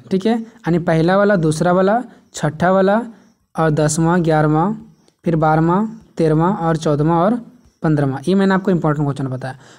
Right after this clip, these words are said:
अब आपका कहना है कि इनमें से भी कौन सबसे ज़्यादा इंपॉर्टेंट लग रहा है, तो मैंने जितना सेलेक्ट कर दिया उतना आप पढ़ के जाइए, ठीक है। फिर भी अगर आपको ऐसा लग रहा है कि सबसे ज़्यादा इंपॉर्टेंट कौन है, तो पहला दूसरा पढ़ लीजिए, ठीक है। उसके बाद आप पढ़ लीजिए एक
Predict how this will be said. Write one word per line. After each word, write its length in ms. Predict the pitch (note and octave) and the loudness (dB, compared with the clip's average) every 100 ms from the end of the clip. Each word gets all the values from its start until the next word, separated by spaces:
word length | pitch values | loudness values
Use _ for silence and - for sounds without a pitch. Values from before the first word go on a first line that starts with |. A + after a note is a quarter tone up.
| - | -4
अब 100 | G3 | 0
आपका 240 | G#3+ G3 A#3+ | 0 0 0
कहना 220 | A#3 B3 | 0 0
है 60 | |
कि 100 | B3+ | 2
इनमें 200 | A3+ G3+ | 2 2
से 140 | G#3 B3+ | 2 0
भी 100 | C4 | 0
कौन 180 | B3+ A#3+ | 0 0
सबसे 220 | A#3 A#3 | 0 2
ज़्यादा 180 | A#3 A#3 | 2 2
इंपॉर्टेंट 360 | A3 A3+ A3+ | 2 2 2
लग 120 | A#3 | 2
रहा 140 | A3+ A#3+ | 2 0
है, 80 | B3 - - | -2 -10 -2
तो 60 | |
मैंने 220 | G3+ G3 A3 | 0 2 2
जितना 220 | G#3+ A#3 | 2 0
सेलेक्ट 280 | A3+ G#3+ G#3+ | 2 0 0
कर 120 | A3 | 0
दिया 180 | G3+ A3+ | 2 2
उतना 200 | G#3 G#3 | 2 0
आप 100 | G3+ | 0
पढ़ 120 | F3 | 0
के 120 | G#3 | 0
जाइए, 180 | G3+ G#3 | 0 0
ठीक 160 | A#3 | 0
है। 40 | A3 | -2
फिर 180 | A3 G3 | 0 0
भी 60 | B3 | 2
अगर 140 | B3 | 2
आपको 240 | A3+ A3+ | 0 0
ऐसा 200 | G#3 F#3+ | 0 0
लग 100 | G#3 | 2
रहा 100 | G#3 | 2
है 60 | A3 | 2
कि 80 | A3+ | 0
सबसे 280 | A3 F#3 A#3 | -2 -2 0
ज़्यादा 180 | A3 G#3 | 0 2
इंपॉर्टेंट 360 | G3+ G3+ G#3+ | 2 0 0
कौन 120 | G#3+ | 0
है, 140 | A3+ B3 - - | 0 -2 -8 -6
तो 60 | G3+ | -2
पहला 280 | E3 E3 F#3+ | 0 0 2
दूसरा 280 | G3+ G3 G#3+ | 0 0 0
पढ़ 140 | G#3+ | 2
लीजिए, 320 | G#3 G#3 A3+ D#4 - - - _ | 2 2 0 -2 -10 -20 -20 _
ठीक 140 | C4 A3+ | -2 0
है। 220 | C#3 - - - | -2 -4 -10 -2
उसके 340 | F3 F3 A3+ | -2 -2 -2
बाद 160 | A3+ G#3+ | 2 2
आप 180 | G3+ A3 | 0 0
पढ़ 100 | G3 | 2
लीजिए 300 | G3+ G3 G#3 | 2 2 2
एक 140 | G#3 | 2